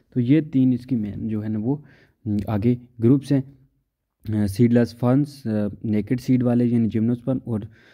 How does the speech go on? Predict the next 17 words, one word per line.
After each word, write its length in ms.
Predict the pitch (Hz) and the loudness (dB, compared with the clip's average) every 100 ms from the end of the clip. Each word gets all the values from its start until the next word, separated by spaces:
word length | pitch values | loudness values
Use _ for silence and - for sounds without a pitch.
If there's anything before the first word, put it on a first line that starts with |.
| _ - | _ -6
जो 180 | 104 107 | -2 -2
सीड, 420 | 101 113 120 120 | 2 2 2 -2
कवर्ड 360 | - 131 131 | -4 0 0
सीड 220 | 127 113 104 | 0 -2 0
वाले 280 | 107 120 151 _ _ - | -2 -4 -6 _ _ -6
angiosperm। 520 | 107 101 98 - 101 - _ _ _ - - | -2 -2 -4 -6 -10 -10 _ _ _ -14 2
Show 220 | 165 180 | 4 6
may 260 | 156 156 151 | 4 4 2
adaptation 500 | 139 139 147 135 143 139 | 0 0 0 0 -2 0
to 180 | 131 117 | -2 -2
became 400 | 110 - 123 123 | -6 -2 -2 0
the 120 | 117 | -2
successful 520 | - - 127 120 123 | -6 -8 -4 -4 -4
group 200 | 101 101 | -4 -4
of 140 | 104 98 | -6 -4
land 240 | 101 95 | -4 -4
plant। 260 | 98 98 | -4 -6